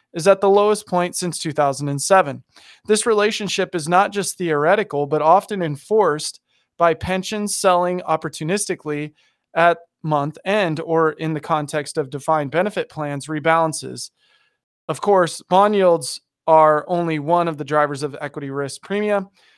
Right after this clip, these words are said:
but recent corporate earnings don't explain the tech rally either. So,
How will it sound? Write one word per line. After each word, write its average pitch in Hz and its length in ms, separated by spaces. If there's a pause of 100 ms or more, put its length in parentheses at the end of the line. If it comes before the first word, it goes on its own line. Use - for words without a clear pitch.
(280)
but 147 560
recent 160 400
corporate 151 300
earnings 151 360
don't 147 160
explain 139 640 (100)
the 143 80
tech 139 360
rally 135 400
either. 147 440 (360)
So, 165 540